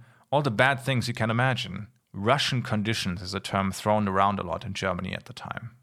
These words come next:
Germany also recently forced Russia into a draconian peace treatment, something they don't want to happen to them. To some extent,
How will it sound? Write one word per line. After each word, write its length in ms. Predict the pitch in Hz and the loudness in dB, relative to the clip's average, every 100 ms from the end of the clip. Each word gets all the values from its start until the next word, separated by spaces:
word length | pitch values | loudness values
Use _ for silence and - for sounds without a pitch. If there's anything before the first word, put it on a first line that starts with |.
| _ | _
Germany 380 | - 110 110 110 | 0 2 4 4
also 380 | 104 110 - 110 | 4 2 2 2
recently 480 | 104 104 110 101 101 | 2 0 0 -2 -4
forced 400 | - 104 98 - | 0 0 0 2
Russia 400 | 101 101 104 98 | 2 2 0 0
into 340 | 98 - 101 | 0 -2 0
a 80 | 98 | 0
draconian 680 | - 101 - 127 135 120 104 | -2 -4 0 0 2 2 0
peace 320 | - 123 - | -4 -4 -4
treatment, 480 | - 135 143 180 - | -4 -2 0 -2 -2
something 400 | - 110 101 101 | -2 -2 -2 -2
they 120 | 98 101 | 2 2
don't 160 | 101 | 2
want 160 | 101 98 | 0 -2
to 60 | 95 | 0
happen 280 | 98 - | 0 0
to 120 | 98 95 | -6 -2
them. 400 | 101 143 175 165 _ _ _ _ _ _ _ | 0 0 -4 -6 _ _ _ _ _ _ _
To 100 | - | -4
some 240 | 131 208 214 | 0 2 2
extent, 600 | 190 - 135 139 127 - | 2 0 0 -2 -4 -12